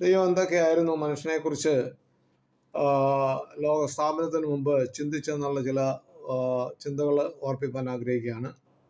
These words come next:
ഒന്ന്, മനുഷ്യൻ്റെ ഉള്ളിൽ, മനുഷ്യനെ നിർമ്മിക്കുന്നതിന് മുമ്പായിട്ട് ദൈവത്തിൻ്റെ ഉള്ളിൽ ഉണ്ടായ ചിന്തകൾ, മനുഷ്യനെ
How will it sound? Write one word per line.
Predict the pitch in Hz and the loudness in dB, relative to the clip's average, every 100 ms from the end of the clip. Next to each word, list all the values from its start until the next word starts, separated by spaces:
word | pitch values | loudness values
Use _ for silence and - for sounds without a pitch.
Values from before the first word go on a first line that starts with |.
| _ _ _ _ _ _ _ _ _ 147 | _ _ _ _ _ _ _ _ _ -2
ഒന്ന്, | 165 175 175 170 | 2 2 2 0
മനുഷ്യൻ്റെ | 160 165 175 170 170 | -2 0 0 4 6
ഉള്ളിൽ, | 165 165 170 170 - _ _ _ _ _ - - - | 6 6 4 0 -10 _ _ _ _ _ -20 -20 -6
മനുഷ്യനെ | 147 147 170 165 160 | -4 -2 0 0 2
നിർമ്മിക്കുന്നതിന് | 160 170 165 165 156 | 0 2 2 2 2
മുമ്പായിട്ട് | 156 151 147 | 2 0 2
ദൈവത്തിൻ്റെ | 156 156 160 160 | 2 2 2 2
ഉള്ളിൽ | 151 151 147 147 - | 2 4 2 -2 -6
ഉണ്ടായ | 143 139 143 127 | -2 2 2 0
ചിന്തകൾ, | 135 139 131 123 135 - _ _ _ _ _ _ - | -2 0 2 2 -2 -6 _ _ _ _ _ _ -6
മനുഷ്യനെ | 147 147 151 | -4 -2 0